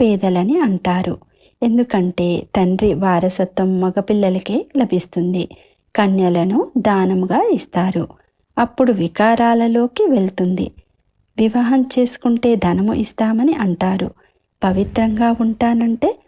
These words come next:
ఒక్క పైసా కూడా ఇవ్వము అని అంటారు. మానవుల పద్ధతులు ఎలా ఉన్నాయో చూడండి.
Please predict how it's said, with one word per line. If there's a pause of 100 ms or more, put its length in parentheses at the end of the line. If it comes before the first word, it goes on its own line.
(160)
ఒక్క
పైసా
కూడా
ఇవ్వము
అని
అంటారు. (500)
మానవుల
పద్ధతులు
ఎలా
ఉన్నాయో
చూడండి.